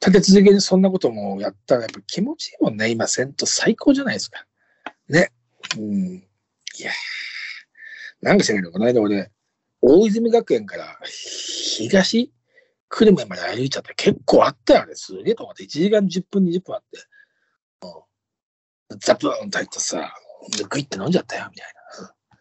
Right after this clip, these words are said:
まあ、そんな感じで、独演会の仕込み作業も、ちょっともうね、そうですね、日にちが近づいてきた、来てるので、ゲーだって。<laughs> ね、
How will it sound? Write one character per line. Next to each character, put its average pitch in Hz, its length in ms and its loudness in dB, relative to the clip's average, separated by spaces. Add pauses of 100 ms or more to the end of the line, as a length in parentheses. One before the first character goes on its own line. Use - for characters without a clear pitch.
(540)
ま 208 100 6
あ、 160 40 4
そ 160 120 6
ん - 20 0
な 170 80 2
感 165 100 0
じ 160 80 0
で、 185 200 2
独 165 180 4
演 175 120 4
会 170 160 2
の 160 60 -6
仕 - 100 -6
込 175 100 4
み 165 80 -4
作 165 160 4
業 135 200 2
も、 - 220 -20 (100)
ち - 80 -10
ょ - 40 -6
っ - 20 -6
と 135 120 -12
も 170 160 6
う - 20 6
ね、 170 120 4
そ 180 120 0
う 165 40 2
で - 40 -4
す - 80 -16
ね、 160 60 -2
日 - 120 -2
に 175 60 2
ち - 80 2
が 185 60 4
近 - 160 2
づ 165 120 2
い - 20 -6
て 170 80 -8
き - 80 -18
た、 151 160 2 (120)
来 - 100 -20
て 156 100 -4
る 139 60 -6
の 113 100 -20
で、 113 200 -20 (500)
ゲ 147 140 4
ー 139 40 6
だ - 60 -10
っ - 40 -16
て。 - 140 -20 (460)
<laughs> - 460 -8
ね、 - 220 2